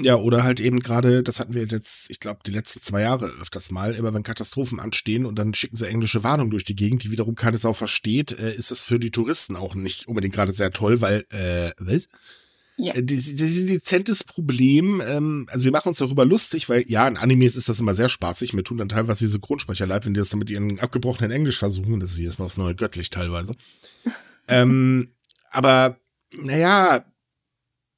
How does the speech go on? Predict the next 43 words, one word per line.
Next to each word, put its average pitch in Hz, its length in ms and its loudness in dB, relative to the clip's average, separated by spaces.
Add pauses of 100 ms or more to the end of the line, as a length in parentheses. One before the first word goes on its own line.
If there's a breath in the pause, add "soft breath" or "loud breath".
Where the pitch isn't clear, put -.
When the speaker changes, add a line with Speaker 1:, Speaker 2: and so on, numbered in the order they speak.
(120)
Speaker 1:
ist - 340 0
halt 156 160 0
nicht 156 160 -2
ganz 156 240 2
so 170 120 4
günstig, 160 380 2
wenn's 143 180 -6
halt 147 100 -6
wirklich 147 240 -8
drauf 131 160 -8
ankommt. 143 680 -4 (280)
Oder 123 180 2
eben 117 140 0
Behördengänge, 117 540 2
weil 113 120 4
man 110 160 0
weiß, 120 300 0
wenn 104 180 0
sich - 280 -6
in, 104 280 -4
äh, 104 240 2
in 101 120 -6
Japan 113 280 -4
kannst 123 180 -6
du - 40 0
dich 117 100 -12
bei 120 100 -2
den 120 100 0
Behörden 117 240 2
sehr 113 100 -2
schnell 165 160 -2
in 135 60 0
den 123 80 2
Nesseln 107 280 -4
setzen. 92 240 -8
Das 110 80 -8
kann 104 140 -6
ganz, 127 160 -6
ganz 123 160 -6
böse 123 220 -4
für - 120 -10
Ausländer 110 400 -6
enden. 127 380 -6